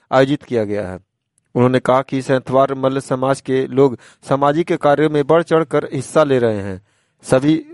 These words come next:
लोगों के सहयोग से संगठन के निर्णय लिया है। समाज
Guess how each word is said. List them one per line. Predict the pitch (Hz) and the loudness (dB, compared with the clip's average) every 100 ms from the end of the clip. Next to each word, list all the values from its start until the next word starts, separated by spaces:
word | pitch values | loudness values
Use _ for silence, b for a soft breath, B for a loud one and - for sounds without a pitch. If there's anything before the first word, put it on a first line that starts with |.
| 135 | 0
लोगों | 131 135 156 | 0 0 -2
के | 147 | -4
सहयोग | - 139 139 147 | 0 2 2 0
से | - 139 143 | 0 -2 0
संगठन | 135 131 135 160 156 | -4 -4 -4 -4 -4
के | 139 | -6
निर्णय | 131 127 139 156 b b b | -6 -2 0 -2 b b b
लिया | 135 151 165 139 _ | -2 2 2 2 _
है। | 120 107 92 _ _ _ _ _ _ _ _ | -6 -6 -8 _ _ _ _ _ _ _ _
समाज | - 131 139 151 - | -2 0 2 0 -2